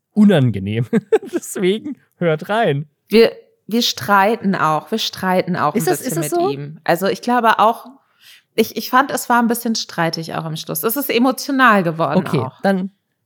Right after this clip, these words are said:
Speaker 2: Also, äh, lass es uns nicht weiter
Speaker 1: <laughs>
Speaker 2: anteasen. Ich glaube, die Leute bleiben dran, weil ich glaube, es war dann doch ganz spannend, auch wenn man sich nicht für YouTube-Gewerkschaften interessiert. Ich glaube, es ist sehr spannend geworden und vor allem werdet ihr Zeuge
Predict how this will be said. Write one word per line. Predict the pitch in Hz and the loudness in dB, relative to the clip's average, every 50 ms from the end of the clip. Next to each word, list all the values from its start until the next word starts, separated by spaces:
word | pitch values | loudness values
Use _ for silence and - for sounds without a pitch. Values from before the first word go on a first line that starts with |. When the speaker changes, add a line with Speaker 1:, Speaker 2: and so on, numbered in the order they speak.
| _ _ _ _ | _ _ _ _
Speaker 2:
Also, | - 190 202 214 | 2 2 4 4
äh, | - - - - - - | 2 0 -2 -4 -6 -2
lass | 156 202 247 302 302 | 2 4 4 4 4
es | 370 311 294 | 2 0 2
uns | 269 294 285 - - | 2 2 0 -2 -4
nicht | 294 277 - | -4 -2 2
weiter | - 226 233 214 190 247 233 | 2 4 6 6 6 6 6
Speaker 1:
<laughs> | |
Speaker 2:
anteasen. | - 208 220 214 - 233 240 240 226 220 | 6 4 4 2 0 0 0 0 0 -2
Ich | - - | -2 -2
glaube, | - 214 196 202 | -2 0 0 0
die | 190 190 | 0 0
Leute | 180 175 175 175 175 190 | 2 2 2 2 0 -2
bleiben | 170 180 175 175 175 175 | -2 0 0 0 0 -2
dran, | 170 160 156 156 160 165 165 175 - _ - - - _ _ _ - | -4 -2 -2 -2 -2 -2 -4 -6 -10 _ -20 -20 -20 _ _ _ 2
weil | 180 175 175 | 2 2 2
ich | 180 - | 2 0
glaube, | 196 180 175 180 | -2 -2 0 -2
es | 175 - | -4 -2
war | - 170 170 | -2 0 0
dann | 170 175 165 | 0 0 -2
doch | 165 165 160 - | -2 -4 -4 -4
ganz | 165 165 160 156 | -6 -6 -6 -8
spannend, | - - 143 147 156 160 - | -6 -6 -6 -6 -6 -4 0
auch | - 175 196 208 208 - | 2 4 4 4 2 2
wenn | 196 185 | 0 2
man | 185 185 175 | 2 2 0
sich | 170 175 175 - | -2 -4 -4 -6
nicht | 175 175 - | -6 -6 -4
für | 175 | -4
YouTube-Gewerkschaften | 165 170 170 160 - - 160 - 170 160 165 165 165 - - 165 - - 156 | -4 -4 -6 -8 -10 -12 -10 -6 -2 0 0 0 0 -2 -8 -10 -8 -10 -10
interessiert. | 165 160 - - 160 - - - 226 226 226 226 - - - - - - - _ _ _ - | -10 -10 -10 -10 -10 -8 -4 -2 0 0 0 -2 -6 -14 -20 -20 -20 -20 -20 _ _ _ 2
Ich | - 226 220 - | 2 2 2 2
glaube, | - 202 185 185 185 185 | 2 4 6 6 4 2
es | 190 - | 0 -2
ist | - 165 - | -4 -4 -2
sehr | 180 170 | -2 -2
spannend | 170 - - - 147 151 160 160 | -2 -4 -4 -4 -4 -2 -4 -4
geworden | - 175 160 151 156 151 156 156 165 160 - - - - _ | -6 -6 -4 -2 0 0 0 0 -2 -6 -10 -14 -20 -12 _
und | - 170 165 | -6 -6 -4
vor | - - 160 - - - | -2 -2 -2 -2 0 2
allem | 151 160 180 190 190 185 185 | 2 2 4 4 4 2 2
werdet | 160 170 170 170 165 165 160 | 2 2 0 0 -2 -4 -4
ihr | - 165 160 | -4 -4 -4
Zeuge | 165 - - - - 170 165 170 175 170 170 160 160 151 - 196 | -6 -8 -8 -4 -2 0 2 2 0 0 0 0 -2 -2 -4 -8